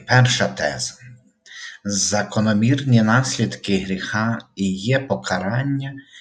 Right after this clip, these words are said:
яке людина добровільно переймає на себе, погоджуючись на гріх.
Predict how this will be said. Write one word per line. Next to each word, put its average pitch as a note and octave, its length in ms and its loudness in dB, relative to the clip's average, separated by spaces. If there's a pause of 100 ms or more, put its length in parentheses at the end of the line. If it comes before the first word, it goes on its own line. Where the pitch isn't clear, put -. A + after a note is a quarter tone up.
(140)
яке A2 320 0
людина A#2+ 480 4
добровільно A#2 1200 2
переймає G2+ 600 2
на F#2+ 160 2
себе, B2 560 2 (480)
погоджуючись G2+ 1300 0 (100)
на F#2+ 180 0
гріх. E2 500 -10